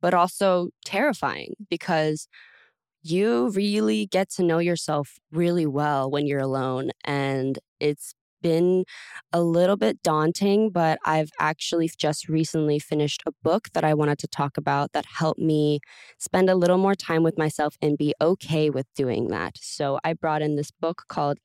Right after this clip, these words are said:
Ikigai by Hector Garcia and Francesc Miralles. I probably have just butchered that name. Francesc Miralles.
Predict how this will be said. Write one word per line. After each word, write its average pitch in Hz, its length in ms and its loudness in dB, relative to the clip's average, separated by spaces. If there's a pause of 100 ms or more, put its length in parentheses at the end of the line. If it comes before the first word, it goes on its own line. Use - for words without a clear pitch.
Ikigai 156 720 -2 (160)
by 143 540 0 (220)
Hector - 400 -4
Garcia 165 720 2 (260)
and 143 320 0
Francesc - 960 -2 (320)
Miralles. 139 720 0 (140)
I 147 380 2
probably 156 560 -2
have 127 100 -4
just - 240 -10
butchered - 380 -6
that - 180 -4
name. 76 280 -4 (440)
Francesc 208 840 0 (320)
Miralles. 143 760 -2